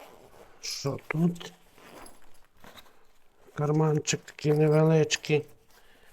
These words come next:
Кишенька. Так. Коротше, не буду мудрувати, час затримувати. Так.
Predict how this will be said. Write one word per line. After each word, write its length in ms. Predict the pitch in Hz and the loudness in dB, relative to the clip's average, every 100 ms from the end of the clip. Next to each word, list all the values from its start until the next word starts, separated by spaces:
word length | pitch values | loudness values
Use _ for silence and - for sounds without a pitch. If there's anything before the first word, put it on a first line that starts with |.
| - | -6
Кишенька. 680 | 175 - - 170 170 160 156 - - - - _ - - - - - - - - - - | -4 -2 0 2 2 2 -2 -2 -10 -20 -20 _ -20 -20 -20 -20 -20 -20 -20 -20 -20 -20
Так. 520 | - 165 139 - - - - _ _ _ - _ - - - - - - - - - - - - - - - - - - - _ _ - - - - - - - - - _ - | 2 4 4 -4 -10 -12 -16 _ _ _ -20 _ -20 -20 -20 -20 -20 -20 -20 -20 -20 -20 -20 -20 -20 -20 -20 -20 -20 -20 -20 _ _ -20 -20 -20 -20 -20 -20 -20 -20 -20 _ -12
Коротше, 420 | 127 120 - 127 | -12 -10 -8 -6
не 100 | 139 | -4
буду 340 | 127 127 131 - - - - - - - - - - - _ - - - - | -6 -8 -10 -12 -14 -18 -20 -20 -20 -20 -20 -20 -20 -20 _ -20 -20 -20 0
мудрувати, 760 | 156 151 147 170 214 208 202 | 0 0 0 8 8 8 4
час 300 | 175 185 180 | 2 2 2
затримувати. 840 | 151 175 175 175 175 160 151 151 156 | 2 2 2 6 8 8 4 2 -2
Так. 480 | - 147 139 - | 2 2 2 -4